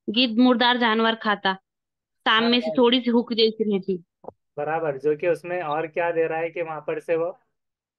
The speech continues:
Speaker 2: tear करने वजह से, Tear और खाने के लिए,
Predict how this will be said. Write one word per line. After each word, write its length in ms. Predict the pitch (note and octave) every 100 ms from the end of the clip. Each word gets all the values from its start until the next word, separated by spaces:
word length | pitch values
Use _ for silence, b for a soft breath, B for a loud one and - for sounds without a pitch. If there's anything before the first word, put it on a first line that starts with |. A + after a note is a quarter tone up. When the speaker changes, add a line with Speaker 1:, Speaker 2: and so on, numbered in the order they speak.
| _ -
Speaker 2:
tear 300 | E3+ F3+ F3+
करने 340 | F3+ D3+ C#3+ _ _ _ _ _ -
वजह 240 | C3 C3
से, 120 | B2+ _ _ _ _ _ _ _ _
Tear 300 | D#3 F3+ F#3+
और 220 | F3+ F3+ _ _ _
खाने 480 | - C#3+ D3+ E3+ C#3
के 200 | - D#3+
लिए, 200 | C#3